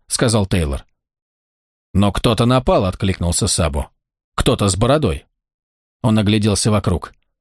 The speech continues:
"Можете придумать, кто ещё подходит?" Все молчали ещё с минуту.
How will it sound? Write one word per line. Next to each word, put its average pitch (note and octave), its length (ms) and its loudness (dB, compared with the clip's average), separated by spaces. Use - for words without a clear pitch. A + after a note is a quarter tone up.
"Можете F#3 460 2
придумать, B2 420 0
кто - 160 -2
ещё A#2 260 2
подходит?" F2+ 600 -4
Все - 240 0
молчали B2+ 420 2
ещё G#2 280 0
с - 80 -4
минуту. E2 420 -2